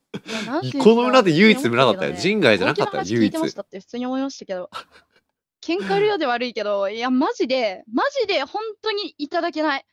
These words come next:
Speaker 2: <laughs>
Speaker 1: 本当にいただけないっすね。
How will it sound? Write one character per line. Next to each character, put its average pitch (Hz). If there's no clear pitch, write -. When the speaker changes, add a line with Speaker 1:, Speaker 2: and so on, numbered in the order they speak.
Speaker 2:
<laughs> 240
Speaker 1:
本 381
当 349
に 320
い 277
た 262
だ 269
け 262
な 247
い 240
っ -
す 196
ね。 175